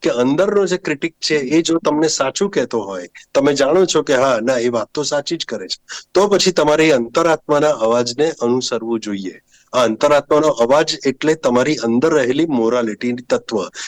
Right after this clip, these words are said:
જેને આપણે નૈતિકતાનું તત્વ કહીએ છીએ. આને તમે સાંભળીને આગળ વધશો તો તમે દુઃખી નહીં થાઓ, કાં તો પછી તમારી નૈ-, નૈતિકતાનું સ્તર બદલી નાખો તો દુઃખી નહીં થાઓ.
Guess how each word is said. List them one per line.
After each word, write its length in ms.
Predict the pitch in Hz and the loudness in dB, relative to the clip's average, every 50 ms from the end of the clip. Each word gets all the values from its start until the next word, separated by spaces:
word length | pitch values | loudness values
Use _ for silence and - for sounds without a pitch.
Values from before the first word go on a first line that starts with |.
| - - | -8 -2
જેને 200 | 117 131 135 156 | 0 2 4 4
આપણે 240 | 147 117 - 170 185 | 4 4 4 4 4
નૈતિકતાનું 600 | 175 151 139 - - 175 - - 143 135 127 117 | 4 4 2 2 0 -2 -2 0 0 2 2 2
તત્વ 320 | - 120 110 - - - | 0 -2 -4 -2 -4 -6
કહીએ 320 | - - 101 95 92 90 85 | -6 -4 -6 -8 -8 -8 -8
છીએ. 200 | - - - - _ - - - - - 123 | -8 -10 -10 -12 _ -20 -20 -8 -2 0 2
આને 220 | 127 135 170 208 | 2 4 4 4
તમે 240 | 214 - 196 190 185 | 4 4 4 4 4
સાંભળીને 540 | - - 147 131 131 139 151 165 165 160 143 | 2 2 2 2 2 2 2 2 2 2 2
આગળ 220 | 127 123 139 139 | 2 2 2 2
વધશો 480 | 127 123 123 - - - 139 113 101 - _ _ _ | 2 2 0 0 0 0 0 0 0 -4 _ _ _
તો 80 | - - | -6 -4
તમે 200 | - 165 175 175 | -2 0 0 0
દુઃખી 320 | 160 127 120 - - 160 | 0 -2 -2 -2 0 0
નહીં 140 | 143 120 107 | 0 -2 -2
થાઓ, 280 | - - - 85 - - _ _ _ _ - | -4 -8 -12 -14 -14 -16 _ _ _ _ -2
કાં 140 | 143 143 143 | -2 0 0
તો 100 | 208 208 | 0 0
પછી 220 | 220 208 - 226 | 0 -2 -2 -2
તમારી 340 | 208 208 190 202 214 208 185 | -2 0 0 0 0 0 0
નૈ-, 260 | 165 156 156 156 - - | 0 0 -2 -2 -4 -4
નૈતિકતાનું 600 | 151 147 143 147 208 202 - - 202 208 208 196 | -4 -4 -4 -4 -6 -6 -4 -2 -2 0 0 0
સ્તર 220 | - - 226 220 | 0 0 -2 0
બદલી 280 | 196 180 - 156 151 147 | 0 -2 -4 -2 -2 -2
નાખો 340 | 131 117 104 - - _ _ _ _ _ _ _ _ _ _ _ _ _ _ _ - - _ _ - | -2 -2 -4 -6 -12 _ _ _ _ _ _ _ _ _ _ _ _ _ _ _ -20 -20 _ _ -4
તો 140 | 131 139 143 | -2 -2 0
દુઃખી 260 | 135 120 - - 131 | -2 -4 -4 -2 -2
નહીં 160 | 120 104 95 | -2 -2 -4
થાઓ. 220 | - - - - | -6 -12 -16 -18